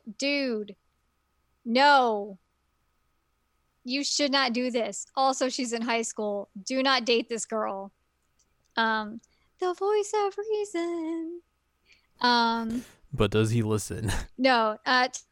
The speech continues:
Speaker 1: turns out that that dude has also been working with, uh, the landlord's very aggressive dad,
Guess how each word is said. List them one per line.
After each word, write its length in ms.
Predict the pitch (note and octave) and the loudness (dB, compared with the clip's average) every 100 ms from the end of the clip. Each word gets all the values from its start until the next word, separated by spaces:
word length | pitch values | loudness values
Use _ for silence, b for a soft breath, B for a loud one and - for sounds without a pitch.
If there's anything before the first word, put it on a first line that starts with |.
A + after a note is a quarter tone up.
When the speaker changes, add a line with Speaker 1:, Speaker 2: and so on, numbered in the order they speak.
| - | -2
Speaker 1:
turns 220 | E4+ E4 | 0 4
out 160 | D4 C4+ | 4 2
that 120 | B3 | 0
that 180 | A#3+ A3+ | 0 0
dude 180 | A3 | -4
has 180 | G#3 G#3+ | -4 -6
also 240 | G#3+ G#3 G#3 | -6 -8 -8
been 160 | G#3+ | -8
working 380 | G3+ G3+ G#3+ G3 | -8 -10 -12 -10
with, 260 | G3+ G#3 G3+ - | -6 -6 -6 -8
uh, 200 | G3+ G3 | -8 -8
the 80 | G3 | -8
landlord's 580 | G3+ G3+ G3+ G3+ - - _ _ _ _ _ _ _ _ _ _ _ _ _ _ _ | -8 -8 -10 -10 -14 -20 _ _ _ _ _ _ _ _ _ _ _ _ _ _ _
very 680 | D#4 D#4 D#4 D4+ D4 C#4+ C#4 B B B B B B _ - | 6 8 8 8 4 4 2 B B B B B B _ -6
aggressive 500 | A#3+ B3 B3 C4 A3 | 0 2 2 0 -2
dad, 480 | A3 F#3+ G3 G3+ | -4 -4 -6 -8